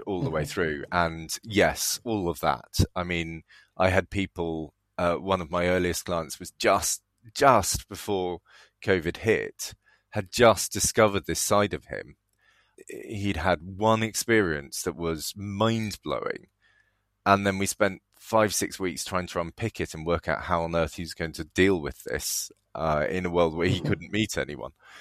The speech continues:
Speaker 1: But yes, there's, there's, and I mean, I think that, uh, the, the stories that I'm hearing, the stories that everyone's heard throughout this whole pandemic is, is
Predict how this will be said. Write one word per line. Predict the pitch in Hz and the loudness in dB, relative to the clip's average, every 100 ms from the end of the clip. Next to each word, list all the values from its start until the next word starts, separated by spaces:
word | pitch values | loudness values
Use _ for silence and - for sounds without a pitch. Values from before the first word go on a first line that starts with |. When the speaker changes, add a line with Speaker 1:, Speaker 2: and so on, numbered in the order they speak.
| - - | -20 -10
Speaker 1:
But | 117 117 110 | 4 4 6
yes, | 117 98 - | 8 8 6
there's, | 117 113 - | 2 0 0
there's, | 131 127 - - | 0 0 -2 -2
and | 139 151 - | -2 -2 -2
I | 131 | 0
mean, | 131 | 4
I | 127 | 6
think | 123 123 95 - | 6 4 -2 -8
that, | 95 - - - - - | -10 -10 -20 -18 -16 -6
uh, | 95 - 69 _ _ _ _ _ _ | -6 -6 -14 _ _ _ _ _ _
the, | 143 - _ 113 | -2 -2 _ 0
the | 160 | 2
stories | - 196 147 120 | 4 6 6 4
that | 98 107 | 2 2
I'm | 107 | 4
hearing, | 92 85 78 82 | 4 2 0 -2
the | 87 | -4
stories | 104 87 73 | -2 -2 0
that | 73 | 0
everyone's | 90 90 76 73 - | 0 -2 -6 -8 -4
heard | 73 71 | -4 -4
throughout | - 78 80 - | -4 2 2 2
this | 73 - | -4 -4
whole | 76 71 69 _ - - - _ | -2 -2 -8 _ -20 -20 -20 _
pandemic | 92 85 82 85 78 - | -2 0 2 2 0 -4
is, | 80 - - | -2 -4 -4
is | 90 80 76 - - | -4 -4 -4 -4 -4